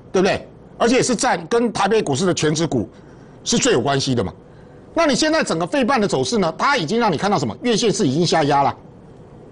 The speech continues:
那你现在季线也失守嘛，但是未来的季线成本也全部都提高啊，所以呢，这两条线它都会出现下压哦。好，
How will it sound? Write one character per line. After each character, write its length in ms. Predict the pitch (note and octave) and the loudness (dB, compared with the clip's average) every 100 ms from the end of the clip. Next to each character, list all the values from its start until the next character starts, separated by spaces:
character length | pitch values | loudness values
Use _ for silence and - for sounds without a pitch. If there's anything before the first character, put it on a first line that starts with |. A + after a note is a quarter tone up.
| - - - - - - - | -20 -20 -20 -20 -20 -14 -2
那 120 | D#4 | 0
你 80 | A#3+ | 2
现 100 | C#4+ | 0
在 60 | |
季 160 | B3+ C4 | 0 0
线 140 | C#4+ F#3 | 0 0
也 40 | |
失 160 | - G3+ | 0 -2
守 160 | C3 | -2
嘛， 120 | F#2+ - - - - - - - - | -6 -12 -20 -20 -20 -20 -20 -20 -4
但 120 | D#4+ D#4 | 0 2
是 60 | |
未 160 | E4 D#4 | 2 2
来 140 | B3 | 2
的 80 | A#3+ | 0
季 160 | D#4 C4 | 0 0
线 120 | B3 | 0
成 160 | G#3 | 0
本 80 | A3+ | -2
也 60 | D3 | -2
全 180 | D#3+ G3+ | -2 0
部 60 | |
都 100 | G#3 | 0
提 160 | E3+ D3 | -2 -2
高 200 | E3 D#3+ | 0 2
啊， 120 | C3+ - - | 0 -6 -8
所 160 | - G4 | 0 0
以 80 | |
呢， 120 | C4+ - - - | 0 -2 -8 -14
这 260 | - F4 D#4+ | -2 2 2
两 220 | G3 C#3 | 2 -2
条 200 | A#2 D3+ | -2 -2
线 240 | D#3 C#3 - - - - - - - - | 0 -2 -2 -12 -20 -20 -20 -20 -20 -12
它 140 | - G3+ | -4 0
都 120 | A#3 | 2
会 80 | A3+ | 2
出 140 | G#3 | 0
现 160 | F#3+ E3+ | 0 0
下 180 | F3 D3 | 0 2
压 180 | C3+ | 0
哦。 100 | G#2+ - - - - - - - - - | 0 -4 -18 -20 -20 -20 -20 -20 -16 -4
好， 240 | D3+ A2 | -2 -2